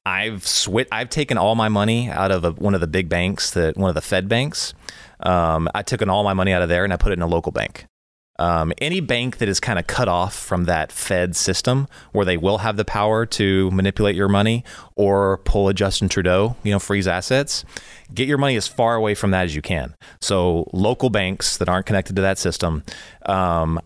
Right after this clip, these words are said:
I was gonna say Bitcoin. I've invested in Bitcoin, but I think they're on the, gonna be on the chopping block too. I mean, if the Fed creates a Fed coin,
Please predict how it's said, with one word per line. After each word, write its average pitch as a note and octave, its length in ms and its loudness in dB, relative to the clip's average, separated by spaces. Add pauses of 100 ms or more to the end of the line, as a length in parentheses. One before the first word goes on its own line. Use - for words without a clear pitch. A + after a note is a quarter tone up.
(180)
I A#2+ 100 0
was A#2 360 2
gonna G#3 220 0
say G3+ 240 2
Bitcoin. F#3+ 800 0
I've A2+ 160 0
invested D#3 420 0
in D3+ 120 2
Bitcoin, E3+ 560 2 (120)
but C3+ 420 0 (440)
I A2 160 -2
think G#3+ 340 0
they're F3 140 2
on F#3+ 100 4
the, F3+ 60 2
gonna D#3+ 180 0
be E3 80 2
on E3 60 2
the D3+ 80 0
chopping E3 300 -2
block D3 200 0
too. F3 240 2 (240)
I A#2 80 -2
mean, A#2+ 260 -2
if B2+ 140 -2
the A#2+ 80 0
Fed G3 480 0
creates E3+ 400 2
a - 60 0
Fed D#3 340 0
coin, D3+ 480 2